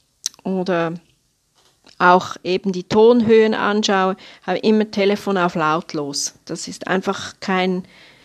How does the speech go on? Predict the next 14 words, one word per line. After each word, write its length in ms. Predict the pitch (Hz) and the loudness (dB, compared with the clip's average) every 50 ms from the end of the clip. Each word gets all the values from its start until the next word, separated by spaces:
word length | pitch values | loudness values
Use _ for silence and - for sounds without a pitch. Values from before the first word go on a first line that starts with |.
| _ _ _ _ - | _ _ _ _ -14
kein 420 | - 180 165 160 160 160 160 165 | -10 -8 -6 -6 -6 -6 -8 -10
Computer 800 | - - - 180 170 - - 240 262 277 285 285 285 262 226 - | -12 -8 -8 -8 -4 -2 0 2 2 2 2 4 4 4 4 6
an, 320 | 196 208 208 208 208 202 | 4 2 2 0 -2 -4
einfach 540 | - - 175 180 185 - 190 180 - - - - _ _ _ _ - | -4 -6 -8 -10 -8 -8 -8 -8 -8 -12 -20 -20 _ _ _ _ -10
Ruhe 500 | 170 175 190 220 233 247 254 254 240 - | -6 -4 0 2 6 6 6 6 4 0
an 140 | - 196 196 | 0 -2 0
einem 280 | 196 190 185 190 196 196 | 0 -2 -2 -4 -4 -4
guten 400 | 196 214 233 233 233 - 220 185 | -4 -4 -4 -4 -4 -6 -8 -6
Ort, 500 | - 170 170 185 202 220 220 220 - - | -4 -2 0 0 0 0 -2 -4 -6 -4
wo 100 | 185 190 | -4 -2
man 240 | 190 185 180 180 175 | -2 -2 -2 -4 -6
nicht 380 | 175 170 - - - - - - | -8 -8 -10 -14 -18 -18 -10 -4
gestört 760 | 180 - - - - - 156 156 160 165 165 _ - - - | -2 0 0 0 0 -2 -6 -6 -6 -6 -8 _ -16 -16 -14
wird. 400 | 147 143 143 143 143 139 - | -12 -12 -12 -14 -16 -18 -20